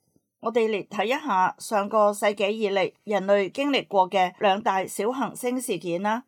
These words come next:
呢兩大事件被認為係過去一百幾年嚟最具有威脅性嘅小行星撞地球事件，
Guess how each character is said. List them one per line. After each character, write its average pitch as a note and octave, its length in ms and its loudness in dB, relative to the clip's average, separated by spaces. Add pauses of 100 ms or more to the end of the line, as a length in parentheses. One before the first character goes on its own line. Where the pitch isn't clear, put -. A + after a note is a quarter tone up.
呢 D4+ 120 -2
兩 G3+ 260 2
大 F3+ 240 -2
事 F#3 200 -4
件 G3 340 -6 (100)
被 A3 140 -2
認 G#3 180 -2
為 F3 220 0
係 G#3 240 -4
過 G#3+ 200 2
去 A3 240 -2
一 C4+ 60 0
百 G#3 300 0
幾 F#3 160 -4
年 A3+ 240 -4
嚟 F3+ 200 -2 (120)
最 B3+ 160 2
具 G#3+ 220 0
有 G3 200 6
威 C4+ 240 0
脅 A3+ 100 -2
性 A3 300 -6
嘅 G#3 220 2
小 G#3 260 -4
行 A#3+ 260 -6
星 A3 380 -4
撞 G3 260 2
地 G3 200 0
球 G3+ 180 -2
事 - 220 -8
件， F3 340 -6